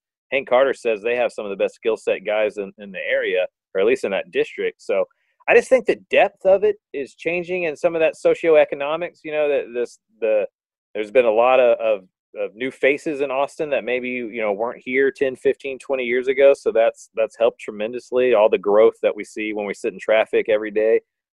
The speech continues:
uh, you know, helps the football scene. So like you said, it's definitely not Houston or Dallas, and, you know, there's not really anywhere else in the country that are, that is. Houston has more N F L,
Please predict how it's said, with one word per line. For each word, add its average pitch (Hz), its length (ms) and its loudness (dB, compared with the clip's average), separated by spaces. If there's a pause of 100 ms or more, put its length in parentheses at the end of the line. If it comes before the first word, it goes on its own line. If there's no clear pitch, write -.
(160)
uh, 92 300 -8
you 95 100 -16
know, 92 180 -12
helps 117 380 2
the 104 120 -4
football 120 360 -2
scene. 135 320 -10
So 113 280 4 (360)
like 151 120 0
you 160 80 -8
said, 185 260 4
it's 165 160 -4
definitely 165 320 -4
not 160 260 -8
Houston 151 400 -14
or 143 80 -6
Dallas, 123 480 -4
and, 107 260 -16
you 117 120 -20
know, 104 100 -12
there's 113 180 -10
not 131 220 -6
really 110 240 0
anywhere 101 280 -2
else 104 180 0
in - 40 -20
the 87 140 -14
country 95 280 -8
that 92 160 0
are, 107 200 2 (100)
that 92 140 -2
is. 107 300 0
Houston 104 420 -10 (380)
has 104 120 -2
more 104 220 0
N 104 140 0
F 98 180 0
L, 104 280 6